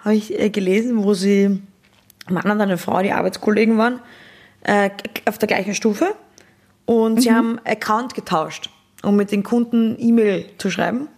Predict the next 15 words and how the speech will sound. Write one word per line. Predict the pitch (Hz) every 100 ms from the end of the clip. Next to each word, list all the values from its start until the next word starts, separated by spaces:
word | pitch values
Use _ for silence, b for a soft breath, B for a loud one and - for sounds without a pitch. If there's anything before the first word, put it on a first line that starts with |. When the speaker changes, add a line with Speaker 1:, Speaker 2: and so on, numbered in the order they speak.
| B B B B
Speaker 2:
Mhm. | 240 220 208
Speaker 1:
Und | 233 214 214 208 208 - - _ _ _ -
er | 214 233
hat | 269
gesagt, | - 269 269
er | 196
war | 190
schockiert, | - 202 - 339 - - _ _ _ _ _ _
wie | 180 202 190
wenig | 190 226 294 - -
da | 202
auf | 196 -
einmal | 180 208 294 247 233 262
die |
Kunden | - - 254 254 320 330